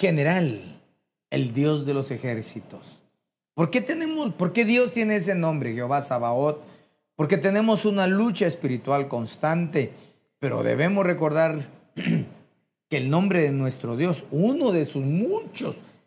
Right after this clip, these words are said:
muchos nombres, porque no solo son nueve, estos son nueve ríos, pero por lo menos hemos encontrado más de cien nombres, ¿verdad? Pero <clears throat> uno de ellos es que Él es nuestro general, Jehová de los ejércitos.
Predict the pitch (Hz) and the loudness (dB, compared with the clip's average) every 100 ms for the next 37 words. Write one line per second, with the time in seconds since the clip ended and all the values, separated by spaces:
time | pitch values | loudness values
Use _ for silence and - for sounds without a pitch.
0 | _ _ 156 202 311 523 - 170 135 143 | _ _ 2 4 4 2 0 0 2 0
1 | 151 127 107 120 123 151 180 170 165 165 | 0 0 -4 -4 -2 0 2 2 2 2
2 | 156 202 180 160 202 175 190 180 160 143 | 4 4 2 2 0 0 2 2 2 2
3 | 190 226 156 - 120 110 - - _ _ | 4 4 2 0 -4 -4 -8 -20 _ _
4 | 127 127 127 175 185 170 165 151 131 123 | -2 -2 0 0 2 0 0 -2 -4 -2
5 | 147 156 156 143 127 165 143 135 175 196 | 0 0 0 -2 -2 -2 0 0 0 0
6 | 135 107 107 127 139 - - _ _ 139 | 0 -2 -2 -4 -4 -10 -20 _ _ 4
7 | 143 - 170 - - _ _ 220 403 370 | 4 2 -2 -4 -16 _ _ -2 0 4
8 | 175 156 151 160 - - - 156 - 175 | 4 6 4 2 -2 -14 -8 -8 -2 0
9 | 160 180 226 180 - - _ 135 147 180 | 4 4 2 -2 -4 -14 _ -2 2 4
10 | 190 143 - 143 143 120 117 175 165 - | 4 2 -2 -2 -2 -4 -4 -4 -6 -10
11 | - _ - 196 160 143 151 127 110 110 | -20 _ -4 0 2 2 0 -2 -8 -8
12 | 139 147 147 120 - - | -6 -6 -10 -12 -20 -20